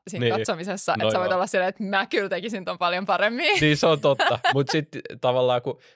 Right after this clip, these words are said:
Speaker 2: mä, mä sen kuitenkin ymmärrän, että kun ei siellä oo tyhmiä ihmisiä, että ei ne, ei ne nyt, jos mulle tulee näin helposti tää parannusidea
Speaker 1: Niin.
Speaker 2: mieleen, niin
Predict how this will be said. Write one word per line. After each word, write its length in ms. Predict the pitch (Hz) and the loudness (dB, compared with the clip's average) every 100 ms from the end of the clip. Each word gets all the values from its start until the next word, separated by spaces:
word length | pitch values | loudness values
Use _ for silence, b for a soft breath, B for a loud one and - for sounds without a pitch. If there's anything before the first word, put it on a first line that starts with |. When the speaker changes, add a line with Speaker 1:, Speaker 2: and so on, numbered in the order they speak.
| - | -8
Speaker 2:
mä, 200 | 127 - - | -6 -6 -6
mä 120 | 120 | -2
sen 280 | 175 202 - | 0 -2 -4
kuitenkin 560 | 139 135 120 113 120 | -6 -2 0 0 -2
ymmärrän, 520 | 120 110 101 98 95 98 | -2 -2 -4 -6 -6 -8
että 120 | - | -8
kun 120 | - | -2
ei 120 | 170 | 0
siellä 240 | - 151 123 | 2 2 2
oo 60 | |
tyhmiä 440 | 120 139 117 107 104 | -2 -4 -4 -6 -4
ihmisiä, 420 | 107 101 98 101 | -6 -8 -6 -4
että 120 | 120 | -2
ei 100 | 131 | 0
ne, 200 | 143 - _ b | 0 -2 _ b
ei 140 | - 151 | -2 0
ne 80 | 165 | 0
nyt, 160 | 156 - _ _ | -4 -6 _ _
jos 180 | 127 123 | -4 0
mulle 240 | 156 175 175 | 2 2 0
tulee 260 | 131 123 | 0 0
näin 240 | 120 127 110 | 2 2 0
helposti 480 | 101 - - 110 | -4 -6 -14 -14
tää 200 | - 110 | -8 -8
parannusidea 720 | 107 117 107 110 - - 226 107 | 0 0 2 -2 -2 -4 -2 -2
Speaker 1:
Niin. 100 | 117 | 0
Speaker 2:
mieleen, 380 | 117 107 107 | 0 0 -2
niin 100 | 107 | -6